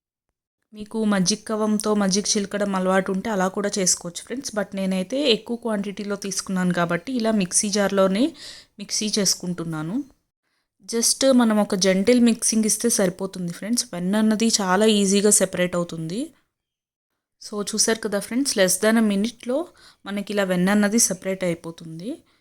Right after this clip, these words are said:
So ఇప్పుడైతే దీన్ని ఒక పెద్ద గిన్నెలోకి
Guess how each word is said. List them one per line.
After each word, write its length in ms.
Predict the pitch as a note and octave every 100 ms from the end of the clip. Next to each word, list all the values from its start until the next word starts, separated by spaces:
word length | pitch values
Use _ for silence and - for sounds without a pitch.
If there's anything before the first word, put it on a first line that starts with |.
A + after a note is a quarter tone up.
| _ _ _ _ -
So 240 | - G#3+ G#3+
ఇప్పుడైతే 440 | G#3+ G#3 G3+ A#3
దీన్ని 320 | A3 G#3+ B3+
ఒక 180 | D#4 B3
పెద్ద 300 | G#3 G3+ F#3
గిన్నెలోకి 840 | A3 A#3 A3 G#3 G3 - F4 A#4